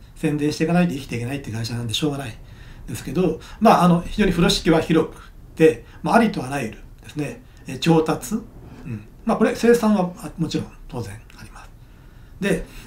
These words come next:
えー、サプライチェーンって書いてあって、ディストリビューションってあるんですけど、昔、あの、エムアールピーの拡張系でディーアールピーですね、えー、ディストリビューションリソースプランニングっていうのがあって、全然ダメだったんですけど、まあ、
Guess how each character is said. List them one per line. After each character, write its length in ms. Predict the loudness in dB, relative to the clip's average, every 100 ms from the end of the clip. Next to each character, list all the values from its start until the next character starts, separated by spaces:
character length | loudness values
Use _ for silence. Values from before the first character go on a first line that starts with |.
| 2
え 500 | 2 2 -6 -16 -18
ー、 40 | -6
サ 100 | -2
プ 80 |
ラ 100 | 2
イ 80 | 0
チ 100 | 2
ェ 40 | 0
ー 20 |
ン 40 |
っ 20 | 0
て 40 |
書 80 | -6
い 60 | -6
て 80 |
あ 20 | -8
っ 40 |
て、 100 | -10
デ 100 | -10
ィ 20 |
ス 80 | -6
ト 80 | 0
リ 100 | 2
ビ 60 |
ュ 40 | 2
ー 40 |
シ 120 | -2
ョ 40 | -6
ン 20 |
っ 20 |
て 100 | -10
あ 20 | -12
る 80 |
ん 40 | -12
で 100 | -14
す 80 | -14
け 80 |
ど、 280 | -4 -4 -6 -16 -8
昔、 320 | -6 -4 -2
あ 80 | 0
の、 160 | 0 2
エ 80 | 4
ム 80 |
ア 40 | 4
ー 100 | 2
ル 60 |
ピ 100 | 0
ー 20 | 0
の 80 |
拡 180 | 0 -4
張 220 | -10 -10
系 180 | -10 -10
で 120 | -10
デ 40 | -2
ィ 180 | 0 2
ー 80 | 0
ア 60 |
ー 40 | -2
ル 100 | -4
ピ 100 | -8
ー 40 |
で 60 | -8
す 100 | -14
ね、 160 | -16 -16 -20 -20 -14
え 60 |
ー、 20 |
デ 80 | -12
ィ 40 | -10
ス 80 |
ト 60 | -4
リ 100 | -2
ビ 120 | 0
ュ 20 |
ー 40 | 0
シ 120 | 0
ョ 60 | -6
ン 120 | -6 -18 -12
リ 120 | -10
ソ 120 | -8
ー 40 | -12
ス 60 |
プ 120 | -12 -10
ラ 100 | -10
ン 40 |
ニ 60 | -10
ン 80 |
グ 60 | -12
っ 20 |
て 100 | -14
い 40 | -12
う 20 |
の 60 |
が 60 | -12
あ 20 |
っ 20 | -10
て、 100 | -8
全 160 | -8
然 220 | -8 -10 -12 -18 -20 -18 -10
ダ 80 | -6
メ 60 |
だ 80 | -6
っ 40 | -8
た 80 | -16
ん 60 |
で 60 | -16
す 80 | -10
け 60 | -4
ど、 260 | -2 -4 -10 -16 -4
ま 80 |
あ、 140 | -4